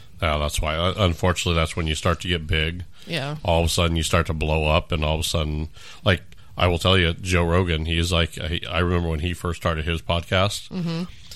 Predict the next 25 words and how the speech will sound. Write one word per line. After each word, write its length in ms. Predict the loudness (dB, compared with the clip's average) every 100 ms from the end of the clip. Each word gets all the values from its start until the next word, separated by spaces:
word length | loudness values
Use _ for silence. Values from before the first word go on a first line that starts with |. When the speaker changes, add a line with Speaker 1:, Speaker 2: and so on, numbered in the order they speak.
| -4
Speaker 1:
he 120 | 4
was 160 | 6 6
like, 280 | 4 4 0
"Yeah, 440 | 2 6 6 6
you 140 | 4
know, 180 | 4 4
y-, 120 | 4 2 0 -2
y-, 100 | -8 -12 -16 -18 -6
you 160 | 2 4
believe 380 | 6 6 8 8
in, 400 | 8 6 2 -2 -12 0
in 140 | 4 6
aliens? 400 | 6 6 4 2
Come 160 | 4
on, 220 | 8 8 8
tell 180 | 4 6
me 100 | 6
about 280 | 8 6
it." 100 | 6
Speaker 2:
<laughs> 200 | 2 -2
Speaker 1:
He'd 200 | 6 8
invite 320 | 8 8 8 8
anybody 380 | 4 2 2
on 320 | 6 6 4 2
just 220 | 0